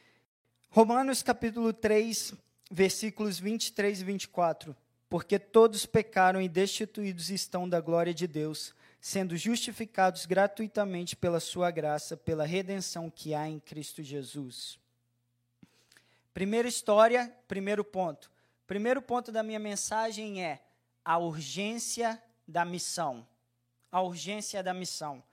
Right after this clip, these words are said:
E a história é essa aqui. Na época dos moravianos, por acaso alguém já escutou dos moravianos? Sim, não? Tudo bem.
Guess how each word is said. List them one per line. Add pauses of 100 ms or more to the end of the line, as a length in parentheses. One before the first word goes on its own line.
(760)
E
a
história
é
essa
aqui. (1300)
Na
época
dos
moravianos, (180)
por
acaso
alguém
já
escutou
dos
moravianos? (800)
Sim,
não? (880)
Tudo
bem.